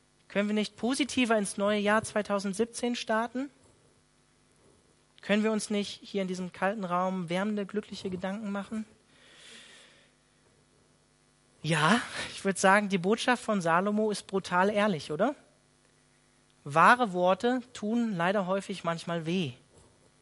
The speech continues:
damit wir lernen, weise zu werden.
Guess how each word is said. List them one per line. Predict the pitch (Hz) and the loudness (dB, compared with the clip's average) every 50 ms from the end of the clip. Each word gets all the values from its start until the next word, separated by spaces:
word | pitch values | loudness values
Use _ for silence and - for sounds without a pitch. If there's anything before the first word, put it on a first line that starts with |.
| _ _ _ _ - | _ _ _ _ -6
damit | 156 147 151 160 156 - - 160 | -6 -4 -4 -6 -8 -8 -8 -4
wir | 151 156 156 160 160 - _ _ _ _ _ _ _ _ - | -4 -4 -4 -6 -8 -12 _ _ _ _ _ _ _ _ -8
lernen, | - 135 135 143 139 135 139 147 156 165 165 165 _ _ _ _ _ _ _ _ _ _ _ _ _ _ _ - | -6 -4 -4 -2 -2 -2 -4 -4 -4 -6 -8 -10 _ _ _ _ _ _ _ _ _ _ _ _ _ _ _ -4
weise | 147 151 160 160 170 156 | -2 -2 -2 -2 -4 -6
zu | - - 156 143 139 | -6 -6 -8 -6 -4
werden. | 139 135 131 131 131 | -2 -2 -2 -4 -6